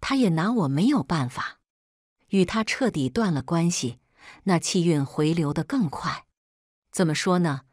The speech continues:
我也是恨的。很小的时候，我就知道自己是赵英未来的妻。虽生性淡漠，但能学的、能做的，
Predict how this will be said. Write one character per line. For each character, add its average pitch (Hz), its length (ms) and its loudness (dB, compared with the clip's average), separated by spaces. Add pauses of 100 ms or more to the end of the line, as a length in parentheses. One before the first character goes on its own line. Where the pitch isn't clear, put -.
(340)
我 202 100 2
也 233 160 2
是 - 160 -4
恨 165 300 -2
的。 - 220 -10 (680)
很 214 240 4
小 214 240 0
的 135 120 -4
时 - 180 -6
候， 127 300 -4 (260)
我 175 100 2
就 160 140 0
知 170 180 0
道 151 160 0
自 165 220 -2
己 127 180 -6
是 139 200 -4
赵 160 240 -2
英 170 260 0
未 175 180 0
来 123 200 -4
的 131 100 -4
妻。 - 320 -4 (1120)
虽 190 240 4
生 190 240 0
性 175 220 0
淡 160 220 0
漠， 139 340 -2 (460)
但 285 200 2
能 202 160 4
学 147 280 -2
的、 156 220 -6 (420)
能 180 220 2
做 240 280 2
的， 117 220 -8